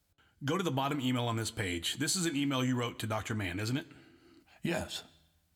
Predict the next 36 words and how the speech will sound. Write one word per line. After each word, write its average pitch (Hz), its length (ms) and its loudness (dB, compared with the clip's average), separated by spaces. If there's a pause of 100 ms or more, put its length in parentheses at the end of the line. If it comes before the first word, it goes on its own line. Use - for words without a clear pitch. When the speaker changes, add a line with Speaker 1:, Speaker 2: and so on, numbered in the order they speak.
(120)
Speaker 2:
Twenty-four 104 460 0
years 95 320 2
ago 92 180 -2
or 95 220 -2
something, - 580 -2
twenty-two 98 600 -4
years 90 280 -8
ago. - 280 -4 (840)
Speaker 1:
It 143 120 0
says, 147 200 2
"Mike, 131 400 0 (720)
it 135 160 -2
does 170 240 2
seem 160 160 0
that 135 140 -2
the 127 80 0
reviews 117 440 0
were 117 60 0
not 117 220 -2
very 110 180 0
reasonable, 107 580 -2 (520)
but 123 100 2
I 123 40 4
really 147 260 2
don't 143 200 -2
think 123 300 -2
you 123 80 2
do 120 180 2
us 110 160 -2
any 165 200 0
good 110 260 0
by 101 160 0
sending 120 380 2
these 110 320 -2
angry, 131 380 2
vitriolic 110 680 -2